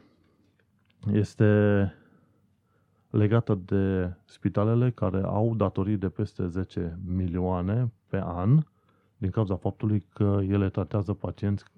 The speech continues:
străini care n-au dreptul de a fi tratați sau ajutați.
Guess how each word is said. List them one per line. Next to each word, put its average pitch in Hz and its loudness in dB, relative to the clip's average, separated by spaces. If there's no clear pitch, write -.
străini 104 0
care 90 -4
n-au 104 2
dreptul 95 -2
de 90 -4
a 87 -4
fi 90 -4
tratați - -6
sau 87 -6
ajutați. 90 -8